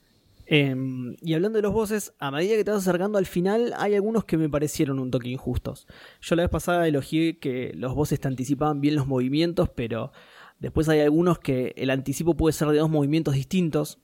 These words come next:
entonces te caga porque no sabes para cuál prepararte de los dos. Eh, me crucé con uno que, por ejemplo, te mueve la cámara, entonces te hace perder el marco de referencia, porque por lo general en el centro de la, del, de la cámara estás vos. Y hay uno que te mueve la cámara y cagaste, entonces ya no sabes dónde está tu personaje.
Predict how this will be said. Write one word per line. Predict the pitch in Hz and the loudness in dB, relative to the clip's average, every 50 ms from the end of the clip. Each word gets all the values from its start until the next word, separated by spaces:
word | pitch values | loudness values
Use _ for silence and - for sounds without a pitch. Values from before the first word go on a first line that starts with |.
| _ - | _ -20
entonces | - 147 - 139 127 127 | -14 -10 -8 -8 -6 -4
te | - 135 | -6 -2
caga | - 160 151 147 139 135 | 0 2 2 4 2 2
porque | 117 117 110 | 0 -2 -4
no | 117 135 | -4 -4
sabes | - 131 127 - | -4 -4 -4 -2
para | - - 123 | -2 -2 0
cuál | 123 - 143 135 135 | 2 2 2 2 2
prepararte | - 135 - 127 127 139 135 131 - 123 | 2 0 0 0 0 0 0 -2 -2 -2
de | 120 113 | -2 -2
los | 117 117 | 0 2
dos. | 143 156 151 151 - - - _ _ _ _ _ _ - _ _ _ | 2 2 2 0 -2 -10 -18 _ _ _ _ _ _ -20 _ _ _
Eh, | - 135 131 127 127 123 127 | -6 -4 -4 -4 -4 -4 -4
me | 135 139 | -2 0
crucé | 135 143 147 135 165 156 | 2 2 2 4 4 4
con | 156 160 | 4 4
uno | 175 175 170 | 4 4 4
que, | 151 | 4
por | 123 135 135 | 2 2 2
ejemplo, | - 170 165 156 135 | 2 2 2 2 2
te | 143 139 | 2 2
mueve | 147 165 170 160 | 4 4 4 4
la | 151 147 | 4 2
cámara, | 175 190 180 165 156 156 | 2 2 2 2 2 0
entonces | 151 147 135 131 135 | 0 0 -2 -2 -2
te | - | -2
hace | 135 - 143 127 | 0 0 0 0
perder | 127 131 143 147 | 0 0 0 2
el | 147 139 | 2 2
marco | 131 143 147 139 143 | 2 0 0 2 2
de | 139 135 | 2 2
referencia, | 135 127 - 147 170 180 170 147 160 156 139 | 0 0 0 2 2 2 4 2 2 2 2
porque | 131 120 123 | 0 -2 -4
por | 117 127 | -4 -4
lo | 123 | -4
general | 120 - 131 131 135 147 151 | -4 -4 -2 0 2 2 2
en | 151 | 2
el | 143 131 | 2 2
centro | 131 - 143 135 143 143 | 0 0 2 4 4 4
de | |
la, | 139 127 123 | 4 2 0
del, | 123 - 120 123 120 120 123 123 139 143 131 127 | -4 -6 -4 -4 -4 -4 -4 -6 -8 -10 -10 -8
de | 127 | -6
la | 123 123 | -6 -4
cámara | 123 147 143 151 147 139 | -2 0 0 0 -2 -2
estás | - 131 123 | -4 -4 0
vos. | - 165 156 139 - - - _ _ - - - _ _ _ _ _ _ _ _ _ _ | 0 2 2 0 -2 -6 -14 _ _ -20 -20 -20 _ _ _ _ _ _ _ _ _ _
Y | - 131 123 | -6 -4 -2
hay | 117 135 160 | 0 2 2
uno | 170 180 160 | 2 2 2
que | 156 147 | 2 2
te | 147 135 | 2 2
mueve | 147 165 165 156 | 2 2 4 4
la | 151 151 147 | 2 2 2
cámara | 160 170 165 165 170 170 | 2 0 2 2 2 2
y | 160 131 | 0 0
cagaste, | - 117 135 151 156 - - - 131 | 0 -2 0 0 -2 -2 -4 -6 -8
entonces | 117 104 104 117 131 127 | -6 -6 -8 -8 -6 -6
ya | - 135 | -6 -6
no | 131 123 | -8 -6
sabes | - 135 127 139 | -4 -2 0 2
dónde | 143 139 135 | 2 2 2
está | 131 139 | 2 2
tu | 135 131 | 2 2
personaje. | 135 127 127 139 151 156 151 - - 151 180 | 0 0 2 4 4 4 4 2 0 -2 -4